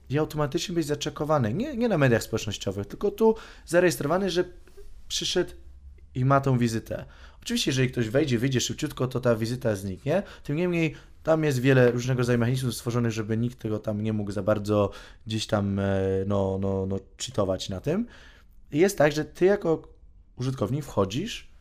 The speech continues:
jesteś regularny, to twoje wizyty będą gdzieś tam wskakiwały, a te miejsca mogą, wiedząc, bo to one wiedzą, jak chcą się zająć ich regularnymi klientami, da-, dawać różnego rodzaju benefity, lojalnościowe nagrody.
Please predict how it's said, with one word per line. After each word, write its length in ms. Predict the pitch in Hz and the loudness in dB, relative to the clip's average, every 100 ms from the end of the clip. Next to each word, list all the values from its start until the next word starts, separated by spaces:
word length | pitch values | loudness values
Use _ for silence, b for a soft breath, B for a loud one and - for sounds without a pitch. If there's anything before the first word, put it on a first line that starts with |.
| - - - - - - - | -20 -20 -20 -20 -20 -20 -6
jesteś 280 | 143 156 120 | -4 -2 0
regularny, 460 | 117 107 101 147 | 2 2 0 -2
to 100 | 185 | -4
twoje 280 | 190 - 190 | -10 0 2
wizyty 220 | 165 160 | 2 -2
będą 280 | 143 135 123 | 0 2 0
gdzieś 120 | 117 | 0
tam 120 | 120 117 | -2 -4
wskakiwały, 640 | - 117 101 - - - B B B | -4 -4 -4 -2 -2 -2 B B B
a 80 | 104 | -8
te 140 | - 120 | -2 0
miejsca 420 | 214 277 - 113 | 0 -2 -4 0
mogą, 420 | 131 123 110 104 b b b - - - - | 0 0 -4 -6 b b b -20 -20 -20 -8
wiedząc, 420 | 110 175 135 110 | 4 6 6 2
bo 140 | 104 113 | 4 4
to 100 | 143 | 4
one 140 | 156 | 4
wiedzą, 160 | 135 117 | 4 2
jak 100 | 107 | 2
chcą 120 | 123 | -2
się 100 | 117 | 0
zająć 240 | 110 104 | 0 0
ich 220 | 104 98 - | -2 -6 -4
regularnymi 420 | 107 107 104 101 | 0 0 0 -2
klientami, 400 | 107 101 120 170 B B - | -4 -2 -2 -4 B B -10
da-, 160 | 123 120 | -6 0
dawać 280 | 135 160 139 | 2 2 0
różnego 260 | 143 156 | -2 0
rodzaju 380 | 151 120 139 151 | 0 2 2 4
benefity, 600 | 131 135 131 170 151 104 101 | 2 2 2 -2 -4 -4 0
lojalnościowe 680 | 120 135 131 - 123 131 | 2 4 2 0 -2 0
nagrody. 500 | 143 139 147 127 104 | -2 0 2 2 -2